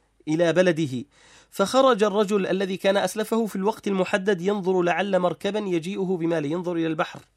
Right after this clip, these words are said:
هل سيعود المركب، فلم يجد شيئا، ما وجد المركب، لكنه وجد شيئا عجيبا،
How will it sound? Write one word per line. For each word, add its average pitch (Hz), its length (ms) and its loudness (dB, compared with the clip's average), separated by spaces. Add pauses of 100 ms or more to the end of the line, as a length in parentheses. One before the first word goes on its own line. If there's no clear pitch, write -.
(140)
هل 160 140 -6
سيعود 165 340 -4
المركب، 175 420 -4 (500)
فلم 165 580 -2
يجد 156 400 -4
شيئا، 120 580 -8 (120)
ما 143 120 -2
وجد 139 240 -2
المركب، 123 580 -4 (440)
لكنه 202 320 -4
وجد 196 380 0
شيئا 185 340 -2
عجيبا، 156 460 -4